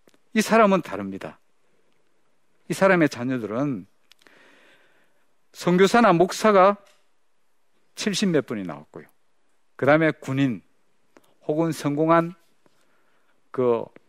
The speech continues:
공무원들, 고위직 공무원들, 또 정치가, 그리고 부통령까지, 주지사, 이런 가-, 이런 분들이 나온 아주 미국의 명문 가문이 되었습니다.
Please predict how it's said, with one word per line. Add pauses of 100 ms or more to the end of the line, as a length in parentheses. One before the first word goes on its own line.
(260)
공무원들,
고위직
공무원들, (2500)
또
정치가, (1200)
그리고
부통령까지, (260)
주지사, (320)
이런
가-, (520)
이런
분들이
나온
아주
미국의 (340)
명문
가문이
되었습니다.